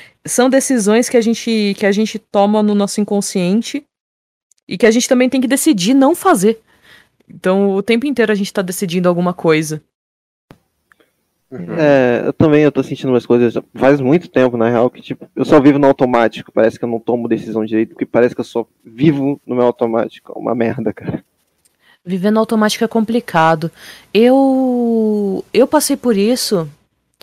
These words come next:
Speaker 1: teve uma época, quando eu tava com uns vinte anos, eu tava meio que superando uma fase de luto, mas eu ainda não tinha superado completamente.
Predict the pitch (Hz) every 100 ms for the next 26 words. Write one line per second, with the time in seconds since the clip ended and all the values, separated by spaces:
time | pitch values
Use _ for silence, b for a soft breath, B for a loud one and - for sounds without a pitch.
0 | - 180 180 185 175 170 202 - 175 -
1 | 147 - 170 175 170 175 170 180 - 185
2 | 180 180 180 175 - 139 139 165 190 185
3 | - - 147 151 165 151 147 - - _
4 | _ B B B B - - 156 160 165
5 | 165 - 170 170 160 156 160 156 - 156
6 | 151 151 151 165 240 254 214 202 196 190
7 | 185 185 - 175 - 156 151 143 151 147
8 | 147 135 143 180 220 214 - 220